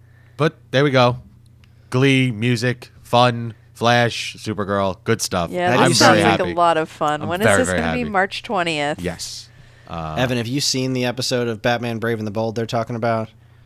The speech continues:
Speaker 1: No.
Speaker 3: Oh, man. So I haven't seen a ton of that show. It's
Speaker 1: What do
Speaker 3: really,
Speaker 1: you, what,
Speaker 3: it's really
Speaker 1: what are they
Speaker 3: goofy
Speaker 1: talk-, what
Speaker 3: and
Speaker 1: do you
Speaker 3: really
Speaker 1: mean,
Speaker 3: good.
Speaker 1: what are they talking about? What? What? What?
Speaker 3: In the article, they talked about how, um,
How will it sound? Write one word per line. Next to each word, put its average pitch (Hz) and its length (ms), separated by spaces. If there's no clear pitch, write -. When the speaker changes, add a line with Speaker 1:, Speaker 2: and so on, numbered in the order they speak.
Speaker 1:
No. 80 300
Speaker 3:
Oh, 95 220
man. 85 360
So 113 220
I 131 120
haven't 151 240
seen 127 220
a 107 60
ton 113 200
of 107 80
that 110 180
show. 113 380
It's 113 260
Speaker 1:
What 107 100
do 95 80
Speaker 3:
really, 127 160
Speaker 1:
you, - 60
what, 104 160
Speaker 3:
it's - 120
really 120 200
Speaker 1:
what 131 80
are 139 40
they 196 100
Speaker 3:
goofy 180 120
Speaker 1:
talk-, - 120
what - 0
Speaker 3:
and 143 80
Speaker 1:
do - 40
you 160 40
Speaker 3:
really 160 100
Speaker 1:
mean, 98 80
Speaker 3:
good. 95 140
Speaker 1:
what 98 100
are - 20
they 92 100
talking 85 260
about? 78 120
What? 147 280
What? 170 160
What? 180 140
Speaker 3:
In 139 120
the 139 80
article, 120 540
they 101 120
talked 110 300
about 98 340
how, 101 280
um, 90 420